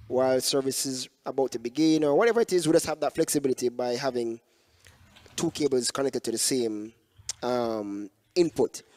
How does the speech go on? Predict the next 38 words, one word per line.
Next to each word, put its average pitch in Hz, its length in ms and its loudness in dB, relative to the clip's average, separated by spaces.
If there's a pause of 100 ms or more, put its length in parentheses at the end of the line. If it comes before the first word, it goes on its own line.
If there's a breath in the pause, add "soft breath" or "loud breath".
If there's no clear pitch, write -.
(360 soft breath)
And 131 80 -4
again, 135 240 0 (120)
everything 170 340 0
is 135 80 0
stereo. 127 400 2
Even 175 240 -2
right 165 260 4
now, 175 240 2
I've 139 140 -2
enabled 156 360 2
stereo 143 500 4 (100)
on, 131 640 -2 (460 soft breath)
on 123 640 0
Zoom, 131 580 2
and 143 100 -2
you 151 80 0
need 185 180 -4
to 220 120 0
enable 185 240 4
stereo 147 360 4
on 139 120 -2
Zoom 127 280 -2
right 143 200 -2
up 165 100 -4
here 170 140 0
in 143 60 2
the 139 60 -2
top - 220 -2
right 131 160 0
corner. 110 360 -2 (800 soft breath)
It's, - 160 -2
you 147 60 2
know, 135 140 4 (100)
it's 135 160 -2
enabled, 143 520 2 (360 soft breath)
which - 140 -2
allows 143 320 6
for 131 520 4